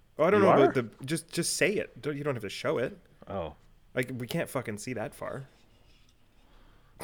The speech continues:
Speaker 2: Um, it's, it's an eight dollar wine.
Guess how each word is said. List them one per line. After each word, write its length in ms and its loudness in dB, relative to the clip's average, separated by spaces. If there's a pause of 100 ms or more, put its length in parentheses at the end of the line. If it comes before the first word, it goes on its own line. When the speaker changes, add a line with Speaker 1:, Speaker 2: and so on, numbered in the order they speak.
(100)
Speaker 2:
Um, 480 8 (140)
it's, 260 0
it's 240 -8
an 140 -2
eight 240 0
dollar 260 10
wine. 340 4